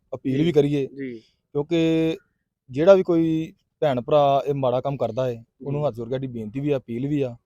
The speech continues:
Speaker 2: ਜੀ।
Speaker 1: ਤੇ ਨਾਲ ਨਾਲ ਸਾਡੀ ਚੇਤਾਵਨੀ ਆ ਵੀ ਜਿਹੜਾ ਕੋਈ ਬਾਹਰੋਂ ਅਨਸਰ ਆਣ ਕੇ ਮਾੜਾ ਕਰਮ ਸਾਡੇ ਪਿੰਡ ਕਰੇਗਾ
Speaker 2: ਜੀ।
Speaker 1: ਜਾਂ ਕੋਈ ਨਸ਼ਾ ਪੱਤੇ ਦਾ ਧੰਦਾ ਕਰੇਗਾ
Speaker 2: ਜੀ।
Speaker 1: ਤੇ ਉਸ ਦੇ ਖਿਲਾਫ ਜਿਹੜਾ ਸਾਰਾ ਨਗਰ ਇਕਮੁੱਠ ਆ।
Speaker 2: ਜੀ।
Speaker 1: ਅੱਜ ਸਿਰਫ ਇਹ ਮੈਸੇਜ ਦੇਣ ਵਾਸਤੇ ਆਪਾਂ ਜਿਹੜੇ ਇਸ਼ਤਿਹਾਰ ਆ ਉਹ ਲਗਾਏ ਗਏ ਨੇ ਵੀ
Speaker 2: ਜੀ।
Speaker 1: ਜਿਹੜਾ ਵੀ ਕੋਈ ਮਾੜਾ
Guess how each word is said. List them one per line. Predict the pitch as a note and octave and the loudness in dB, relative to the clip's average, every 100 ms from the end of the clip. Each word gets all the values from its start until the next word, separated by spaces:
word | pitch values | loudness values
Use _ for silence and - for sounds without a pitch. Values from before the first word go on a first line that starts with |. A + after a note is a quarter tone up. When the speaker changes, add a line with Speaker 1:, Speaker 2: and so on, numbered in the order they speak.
| A#2 | -20
Speaker 2:
ਜੀ। | A#2 A2 - | -20 -12 -4
Speaker 1:
ਤੇ | D3+ | 0
ਨਾਲ | C#3 C#3 | 2 2
ਨਾਲ | D3 D#3+ | 2 0
ਸਾਡੀ | D#3 D#3 | -2 -4
ਚੇਤਾਵਨੀ | C#3 B2+ B2 D3 | -2 -2 0 -2
ਆ | |
ਵੀ | D#3+ | -2
ਜਿਹੜਾ | D3+ D3 | 0 0
ਕੋਈ | C#3+ | 0
ਬਾਹਰੋਂ | B2 C#3+ | 0 -2
ਅਨਸਰ | C#3+ - | -2 -6
ਆਣ | C3+ B2+ | -6 -6
ਕੇ | C#3 C#3 C3 - _ A#2+ | -4 -2 -4 -6 _ -4
ਮਾੜਾ | A#2 A#2+ | -2 -2
ਕਰਮ | C3 C3 | -4 -8
ਸਾਡੇ | B2 | -10
ਪਿੰਡ | B2 | -10
ਕਰੇਗਾ | A#2+ D3 C#3 A#2+ - _ _ | -4 0 0 -4 -10 _ _
Speaker 2:
ਜੀ। | C3+ | -8
Speaker 1:
ਜਾਂ | C3+ | -6
ਕੋਈ | C3+ | -4
ਨਸ਼ਾ | B2 C3+ | -6 -8
ਪੱਤੇ | B2 B2+ | -8 -8
ਦਾ | C3 | -8
ਧੰਦਾ | _ - C3+ A2 | _ -10 -8 -6
ਕਰੇਗਾ | B2+ C#3+ C3 A#2 _ _ - | -4 -2 -4 -8 _ _ -20
Speaker 2:
ਜੀ। | B2+ | -10
Speaker 1:
ਤੇ | C#3+ - | -8 -4
ਉਸ | C#3 | -2
ਦੇ | D3 | 0
ਖਿਲਾਫ | E3 D#3 | 2 2
ਜਿਹੜਾ | D3+ | 2
ਸਾਰਾ | C#3 C#3+ | -2 -2
ਨਗਰ | C#3 B2+ | -2 -2
ਇਕਮੁੱਠ | B2+ B2 B2+ - | -2 -4 -8 -4
ਆ। | B2+ A#2+ _ _ B2 | -6 -6 _ _ -10
Speaker 2:
ਜੀ। | B2 | -4
Speaker 1:
ਅੱਜ | C#3 | -4
ਸਿਰਫ | C3+ D3 | -4 -8
ਇਹ | D#3 | -4
ਮੈਸੇਜ | C3+ A#2+ C3+ | -4 -4 -4
ਦੇਣ | C#3 | -2
ਵਾਸਤੇ | C#3 B2 C3+ | -4 -2 -6
ਆਪਾਂ | - C3 | -4 -4
ਜਿਹੜੇ | C3 | -4
ਇਸ਼ਤਿਹਾਰ | C3 - C#3 | -4 -2 0
ਆ | B2+ | 0
ਉਹ | |
ਲਗਾਏ | B2 A#2 G#2 | -2 -4 -6
ਗਏ | A#2+ | -8
ਨੇ | C3 B2+ _ _ - | -8 -14 _ _ -8
ਵੀ | C3 | -4
Speaker 2:
ਜੀ। | |
Speaker 1:
ਜਿਹੜਾ | C3+ E3 | 2 2
ਵੀ | F3 | 2
ਕੋਈ | D#3+ | -2
ਮਾੜਾ | C3+ B2+ | -4 -4